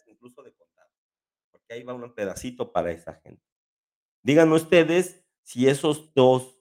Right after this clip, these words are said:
se les hace poquito, bueno, pues tengo un tercero <laughs> que la verdad es que ese sí nos da pa' morralla. En el mercado,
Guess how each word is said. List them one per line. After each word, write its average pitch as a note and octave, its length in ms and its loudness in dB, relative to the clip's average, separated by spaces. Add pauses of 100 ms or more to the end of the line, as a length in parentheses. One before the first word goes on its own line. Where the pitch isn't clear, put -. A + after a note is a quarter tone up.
(120)
se G2 100 -6
les G2 160 -4
hace G#2+ 180 -2
poquito, C3+ 520 -6
bueno, G#2+ 280 -4
pues - 160 -14
tengo G2+ 240 -4
un A2+ 180 -6
tercero A#2 600 0
<laughs> - 0 -
que C3+ 180 0
la G#2+ 180 0
verdad G#2 440 -6
es B2+ 160 -2
que A#2+ 200 -4
ese A#2+ 200 -4
sí B2 160 -6
nos A#2 220 -2
da A#2 360 -2 (360)
pa' G#2 120 0
morralla. G2+ 680 0 (480)
En C3 140 -2
el B2 120 2
mercado, E3+ 800 2